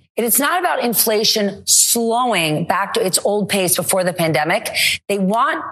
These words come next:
prices to fall back too. But here's the thing. I'd like to see prices lower, but when you dig into it, that might not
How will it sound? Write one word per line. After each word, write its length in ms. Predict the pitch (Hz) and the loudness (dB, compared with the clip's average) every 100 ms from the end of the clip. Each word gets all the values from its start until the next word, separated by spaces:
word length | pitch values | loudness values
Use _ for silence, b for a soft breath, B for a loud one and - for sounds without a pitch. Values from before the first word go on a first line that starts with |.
| - | -6
prices 440 | 233 220 208 214 | -2 0 2 2
to 100 | - | 2
fall 360 | 220 196 165 165 | 0 0 0 0
back 340 | 151 143 151 - | 0 -2 -2 -2
too. 440 | 165 123 156 139 - - _ - | 0 0 -4 -10 -16 -20 _ -6
But 100 | 220 | 0
here's 220 | 311 311 | 0 0
the 80 | 254 | -2
thing. 560 | - 262 175 - 160 - _ - - B - | -2 0 0 -2 -8 -16 _ -20 -18 B -10
I'd 200 | 165 220 | -4 -2
like 200 | 294 214 | 0 0
to 80 | - | 2
see 140 | - 156 | 2 2
prices 440 | 170 147 - 131 | 0 0 0 2
lower, 340 | 147 135 165 B - | 2 2 0 B -8
but 120 | 214 | -4
when 120 | 233 | 0
you 100 | 214 | 0
dig 380 | 175 269 339 294 | 0 0 0 0
into 380 | 311 311 - 156 | 0 0 0 0
it, 280 | 127 - - B - | -2 -4 -10 B -4
that 240 | 226 254 214 | -2 -2 -2
might 300 | 220 285 277 | 0 0 0
not 240 | 233 | -2